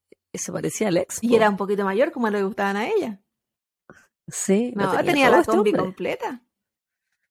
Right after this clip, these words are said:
Speaker 2: Y no estoy hablando de Chacha Culo Teta como la canción. No, no, no. <laughs>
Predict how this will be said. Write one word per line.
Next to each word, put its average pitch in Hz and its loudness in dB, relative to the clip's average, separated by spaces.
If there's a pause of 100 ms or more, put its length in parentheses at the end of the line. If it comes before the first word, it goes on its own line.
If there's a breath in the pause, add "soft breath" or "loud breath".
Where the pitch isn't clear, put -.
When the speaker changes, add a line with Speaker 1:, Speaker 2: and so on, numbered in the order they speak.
(320 soft breath)
Speaker 2:
Y 233 0
no 220 4
estoy - -4
hablando 196 0
de 247 0
Chacha 247 -6
Culo 240 -4
Teta 320 -4
como 294 -2
la 269 0
canción. 262 -6
No, 247 -4
no, 254 -4
no. 339 -6 (480)
<laughs> - -4